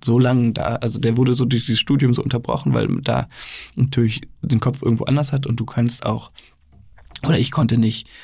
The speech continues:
ähm, zurückkommen und dieses erste Examen nicht haben. Also das war so, okay, ich will eigentlich, äh, wieder nach Hamburg zurückgehen. Das wusste ich, war in Freiburg. Und das, Freiburg ist eine super schöne Stadt, aber ich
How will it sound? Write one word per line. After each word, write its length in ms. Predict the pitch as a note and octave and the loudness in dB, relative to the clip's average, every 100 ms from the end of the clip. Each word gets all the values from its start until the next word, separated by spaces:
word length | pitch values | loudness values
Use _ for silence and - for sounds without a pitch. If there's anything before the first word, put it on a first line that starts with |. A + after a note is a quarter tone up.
| - - - _ | -20 -20 -20 _
ähm, 540 | G#2+ G#2 G#2+ G#2+ - - | 2 4 2 2 0 -4
zurückkommen 560 | - A#2+ A#2+ - A#2 A2+ | -2 2 2 2 2 2
und 220 | A2+ - - | 0 -2 -4
dieses 180 | A2 A2 | -2 0
erste 260 | A#2+ A#2+ | -2 -2
Examen 320 | - - A2 A2 | -4 -4 0 2
nicht 180 | A#2+ | 2
haben. 160 | D3 C3+ | 0 -2
Also 140 | A2 | -4
das 180 | G#2+ - | -6 -4
war 80 | - | -4
so, 140 | - | -2
okay, 300 | - - - | -4 -10 -6
ich 140 | - - | -6 -2
will 280 | A2+ - - - _ | -2 -2 -6 -20 _
eigentlich, 400 | - A#2+ A#2+ - - | -6 -6 -8 -12 -14
äh, 120 | - - - - - G#3 - - - - - C#3 - | -12 -12 -14 -20 -18 -18 -18 -20 -20 -20 -16 -16 -2
wieder 220 | B2 G#2+ | 0 0
nach 160 | F#2+ - | 0 2
Hamburg 260 | C#3+ C3+ | 2 2
zurückgehen. 560 | - C3 C#3 C3+ C3+ C3 | -2 -2 -2 0 2 2
Das 200 | A#2 - | 0 -6
wusste 160 | C#3 C3+ | -6 -4
ich, 160 | - | -4
war 80 | - | -4
in 80 | - | -4
Freiburg. 380 | - - C2+ - - - - - - - | -2 -2 -2 -6 -14 -16 -16 -18 -20 -6
Und 100 | A#2 | -4
das, 240 | A#2 - | -4 -6
Freiburg 300 | - A#2+ A#2 | -6 0 2
ist 80 | A#2+ | 2
eine 80 | A#2 | 2
super 200 | A#2+ A#2+ | 0 -2
schöne 220 | A2+ A2+ | 0 -2
Stadt, 260 | A#2 - - | 0 -4 -2
aber 260 | A#2 A#2 | 0 0
ich 220 | - - | -4 -10